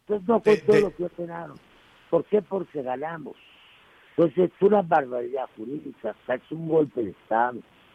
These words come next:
Speaker 1: Nosotros no nos vamos
Speaker 2: Pero a
Speaker 1: a
Speaker 2: ver, ¿qui-, quién
Speaker 1: Ellos
Speaker 2: estaría,
Speaker 1: están
Speaker 2: quién,
Speaker 1: en
Speaker 2: quién consideras, Porfirio, que está atrás de esta decisión del, del tribunal?
Speaker 1: Corrupción, conozco la historia de cada uno.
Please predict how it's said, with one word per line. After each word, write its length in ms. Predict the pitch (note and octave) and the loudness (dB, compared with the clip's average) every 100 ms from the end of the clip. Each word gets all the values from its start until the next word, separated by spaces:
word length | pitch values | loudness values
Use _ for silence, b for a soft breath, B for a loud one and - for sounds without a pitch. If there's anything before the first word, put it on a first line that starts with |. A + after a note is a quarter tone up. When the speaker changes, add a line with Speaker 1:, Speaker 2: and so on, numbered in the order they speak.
| _ _ _ _ _ _ | _ _ _ _ _ _
Speaker 1:
Nosotros 460 | D#2+ - D3+ F3 F#3 | -6 0 2 2 2
no 80 | |
nos 180 | F3+ D3+ | 0 0
vamos 140 | A#2+ C3 | 0 2
Speaker 2:
Pero 180 | B2+ | 4
a 40 | B2+ | 4
Speaker 1:
a 20 | |
Speaker 2:
ver, 340 | D#3 E3 - - | 4 2 -4 0
¿qui-, 360 | D#3 F3 - - | 2 2 -2 -4
quién 260 | E3+ F3 | -2 -2
Speaker 1:
Ellos 220 | F#3 F3+ | -4 2
Speaker 2:
estaría, 300 | G#3 G#3 G#3+ | 4 4 4
Speaker 1:
están 300 | G3+ F3 F3 - | 4 2 0 2
Speaker 2:
quién, 240 | F3+ F#3 | 2 0
Speaker 1:
en 120 | F#3 | -6
Speaker 2:
quién 220 | E3+ F#3 F#3+ | 2 4 6
consideras, 680 | G3 F#3 - E3 F3+ F3+ - | 6 6 6 6 8 6 4
Porfirio, 480 | D#3+ - F3 F#3 | 0 0 -2 -2
que 80 | E3+ | -6
está 220 | C3+ - | -8 -4
atrás 380 | D#3 D#3+ D#3 C#3+ | -4 -2 -2 -2
de 100 | D3 | -4
esta 220 | C#3 C#3 | -6 -6
decisión 580 | C#3+ B2+ A2+ - C#3 C#3 | -6 -8 -10 -8 -8 -6
del, 400 | C3+ C3 B2 A2 | -8 -8 -12 -16
del 400 | A#2+ A#2 A2+ G#2+ | -14 -12 -14 -16
tribunal? 340 | A#2 A2+ B2 F3 | -16 -4 0 2
Speaker 1:
Corrupción, 680 | F#3 - F#3 G#3 F#3 D3 | 0 -6 -2 0 -2 -6
conozco 500 | - E3 G3 - F3+ | -10 -6 -6 -6 -6
la 80 | E3+ | -6
historia 520 | D3 _ F3 F3 D#3+ | -10 _ -2 -2 -4
de 40 | D3 | -6
cada 320 | - C#3+ C3+ | -4 -4 -2
uno. 420 | E3 F#3 C#3 | -4 -4 -6